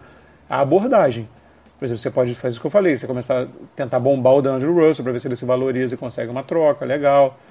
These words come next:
É, porque eu sinceramente acho, continuo achando que o D'Angelo Russell não tem muito espaço com esse núcleo, acho que não faz sentido. Então, assim, você pode ver quem desse grupo aí dá pra aproveitar pro outro ano.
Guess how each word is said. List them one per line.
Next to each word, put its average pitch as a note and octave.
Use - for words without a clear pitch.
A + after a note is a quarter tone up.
É, A#2+
porque -
eu C3
sinceramente D3+
acho, B2+
continuo D3
achando A#2
que -
o C3+
D'Angelo B2+
Russell C3
não C3
tem C#3
muito C3
espaço -
com -
esse B2+
núcleo, C3
acho -
que A2+
não A#2
faz B2+
sentido. C#3
Então, C3+
assim, C#3+
você A#2+
pode B2+
ver C3
quem D3+
desse D#3
grupo C3+
aí C3+
dá B2+
pra B2+
aproveitar C#3
pro C3
outro B2+
ano. D3+